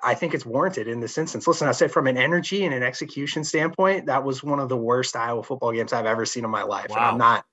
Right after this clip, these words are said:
Speaker 1: I'm trying not to be facetious, but it was just that bad. You know, ball control, penalties, execution, assignment, just energy. Um, it, it, it was rough, you know, so they,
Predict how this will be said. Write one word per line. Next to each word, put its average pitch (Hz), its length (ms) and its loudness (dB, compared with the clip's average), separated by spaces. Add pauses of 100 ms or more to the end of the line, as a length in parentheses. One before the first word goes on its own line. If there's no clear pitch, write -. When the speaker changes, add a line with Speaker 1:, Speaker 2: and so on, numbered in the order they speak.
(320)
Speaker 1:
I'm 135 100 2
trying 202 240 6
not 180 200 4
to 165 60 -4
be 156 180 -2
facetious, 143 520 -4
but 135 100 -2
it 139 120 0
was 120 180 -2
just 104 360 -2
that 110 260 -2
bad. 113 340 2 (140)
You 113 80 -6
know, 107 140 -2 (300)
ball 131 200 6
control, 113 420 0 (100)
penalties, 120 640 0
execution, 127 800 0
assignment, 127 680 0 (380)
just - 300 -2
energy. 135 720 2
Um, 120 280 4
it, 151 180 2
it, 139 180 -4 (140)
it 156 80 2
was 165 200 2
rough, 151 440 4
you 120 100 -8
know, 120 160 -2
so 135 160 -4
they, 135 280 2